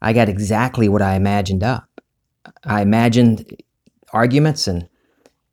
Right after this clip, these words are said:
every time I turned around, there was an argument. Never my fault, of course, but always an argument,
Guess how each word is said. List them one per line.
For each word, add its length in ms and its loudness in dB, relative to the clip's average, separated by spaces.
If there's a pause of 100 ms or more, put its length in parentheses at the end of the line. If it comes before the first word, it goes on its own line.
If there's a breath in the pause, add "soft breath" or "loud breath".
(180)
every 160 -2
time 220 2
I 60 2
turned 260 2
around, 280 2
there 120 0
was 120 -2
an 60 -4
argument. 520 -10 (680)
Never 220 0
my 240 -6
fault, 340 -12
of 120 -16
course, 420 -18 (440)
but 140 -10
always 380 4
an 60 2
argument, 460 -4